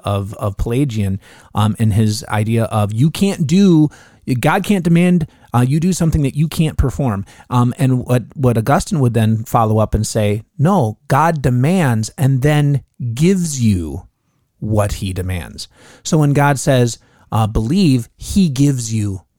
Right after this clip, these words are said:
belief through the working of the Holy Spirit in his word. When God says, "Be perfect,"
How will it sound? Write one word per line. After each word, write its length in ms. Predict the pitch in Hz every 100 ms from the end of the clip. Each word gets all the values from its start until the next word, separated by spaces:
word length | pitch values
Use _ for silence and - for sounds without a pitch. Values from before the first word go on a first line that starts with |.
| _
belief 540 | 123 107 101 - - _ _
through 160 | -
the 80 | 117
working 320 | 110 110 120
of 80 | 113
the 80 | 104
Holy 180 | 110 104
Spirit 320 | - 110 101
in 120 | 104
his 160 | 101 98
word. 280 | 110 90 87
When 180 | - 113
God 280 | 113 123 120
says, 280 | - 131 110
"Be 260 | 104 135
perfect," 520 | 127 - 139 - 104